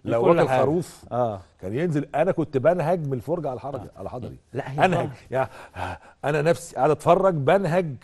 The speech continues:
Speaker 1: من
Speaker 2: آه.
Speaker 1: المجهود اللي بيعمله الحضري.
Speaker 2: هو بص، تلاقي إيه، إيه، شيكابالا جاله إيه، ما أنت عارف من أسوان،
Speaker 1: مم.
Speaker 2: جاله شوية كده، راح داخل ست، سبع
Speaker 1: لا،
Speaker 2: لعيبة
Speaker 1: أنا،
Speaker 2: ولا
Speaker 1: أنت
Speaker 2: خمس لعيبة
Speaker 1: عتابي
Speaker 2: اتكلموا مع
Speaker 1: عارف على
Speaker 2: بعض.
Speaker 1: إيه؟ أولًا،
Speaker 2: مم.
Speaker 1: أولًا هو ال-، ال-، يعني أنا عتابي كمان على نجوم الزمالك. إن أولًا أنت ظلمتوا الزمالك،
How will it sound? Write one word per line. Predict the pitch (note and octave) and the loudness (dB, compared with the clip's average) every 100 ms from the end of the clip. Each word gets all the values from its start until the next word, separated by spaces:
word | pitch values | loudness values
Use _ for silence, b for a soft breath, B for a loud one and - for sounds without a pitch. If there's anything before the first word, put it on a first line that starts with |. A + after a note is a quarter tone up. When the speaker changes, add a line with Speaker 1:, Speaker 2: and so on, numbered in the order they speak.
| - | -12
Speaker 1:
من | C3+ | -6
Speaker 2:
آه. | C3 | -2
Speaker 1:
المجهود | C3 D#3 D#3+ | -2 -2 -2
اللي | C3 | -4
بيعمله | A#2 | -6
الحضري. | F#2+ C#3 - | -12 -12 -2
Speaker 2:
هو | F#3 | 0
بص، | D3+ D3+ - | 0 -2 -6
تلاقي | - C#3+ | -4 0
إيه، | C3 A#2 B2 B2 - | 0 -2 -4 -6 -8
إيه، | G#2 | -12
شيكابالا | G2 - A2+ | -12 -10 -8
جاله | A#2+ B2+ A#2 | -4 -4 -2
إيه، | A2 A#2+ A#2 G2 A#2 | -2 -2 -4 -6 -8
ما | C3+ | -6
أنت | D#3+ D#3+ | -6 -4
عارف | F3 | -4
من | F3+ D#3+ | -4 -6
أسوان، | D3 F3+ G3 F3 - | -6 -6 -6 -6 -10
Speaker 1:
مم. | F#3 | -6
Speaker 2:
جاله | A#3+ E3+ | -4 -4
شوية | - E3 | -4 -4
كده، | D3+ F3 F#3+ | -4 -4 -4
راح | F3 D#3 | -4 -6
داخل | F3 D#3 C#3 - | -6 -8 -10 -8
ست، | G#3 F#3 | -6 -2
سبع | F3+ E3 | 0 2
Speaker 1:
لا، | C#3+ | 4
Speaker 2:
لعيبة | C3+ D3+ | 4 4
Speaker 1:
أنا، | |
Speaker 2:
ولا | D3 | 4
Speaker 1:
أنت | C3 | 4
Speaker 2:
خمس | D#3 D3 | 2 4
لعيبة | C#3 D3 D#3 | 4 6 6
Speaker 1:
عتابي | |
Speaker 2:
اتكلموا | D3+ C3+ | 8 8
مع | C3+ A#2+ | 8 6
Speaker 1:
عارف | |
على | B2 | 6
Speaker 2:
بعض. | A#2+ A2 | 4 4
Speaker 1:
إيه؟ | D#3 - - | -2 -4 -4
أولًا، | G#2 C#3 D3 | 0 0 -2
Speaker 2:
مم. | - | -2
Speaker 1:
أولًا | A2 C3 C3+ | -2 0 -2
هو | B2 C#3+ C#3 - | -2 0 0 -2
ال-، | G#2 G2+ - | -6 -8 -6
ال-، | G2 F#2+ F#2+ | -8 -8 -6
يعني | D#2 D#2+ | -6 -6
أنا | G#2+ | -8
عتابي | F#2+ F2 B2 B2+ | -8 -6 -8 -8
كمان | F2 F#2+ B2 | -8 -10 -10
على | G2 G#2+ E2+ C2+ | -10 -10 -12 -14
نجوم | D#2+ F#2+ B2+ | -14 -10 -10
الزمالك. | B2+ F#2 E2+ E2+ G2 B2 - _ b b b b | -10 -10 -12 -12 -12 -14 -18 _ b b b b
إن | F2 F2 | -16 -10
أولًا | G#2+ D3 | -4 -2
أنت | D#3+ | -2
ظلمتوا | B2+ B2 C#3 A#2 | -4 -4 -4 -8
الزمالك، | F#2+ F2+ F2 A#2+ - | -10 -10 -10 -14 -18